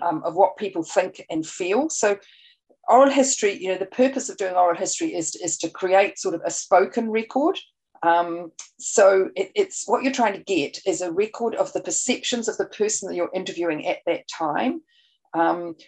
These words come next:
so it's like trying to get a record of, um, sort of eyewitness accounts of, um, that person's insights into society and, and society's values and attitudes. Um, so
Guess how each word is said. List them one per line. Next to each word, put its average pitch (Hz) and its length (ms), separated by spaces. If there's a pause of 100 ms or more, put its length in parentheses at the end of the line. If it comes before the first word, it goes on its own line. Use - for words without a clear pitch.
so - 260
it's - 140
like 220 240
trying 208 200
to - 40
get 196 140
a 190 40
record 180 540
of, 170 380
um, 160 420 (580)
sort - 300
of - 60
eyewitness 190 560
accounts 160 680
of, 160 380 (460)
um, 156 440 (120)
that 190 240
person's 180 640
insights 185 520
into 160 180
society 180 880
and, 151 240
and 147 200
society's 156 560
values 175 500
and 139 180
attitudes. 160 880 (160)
Um, 147 360 (360)
so - 260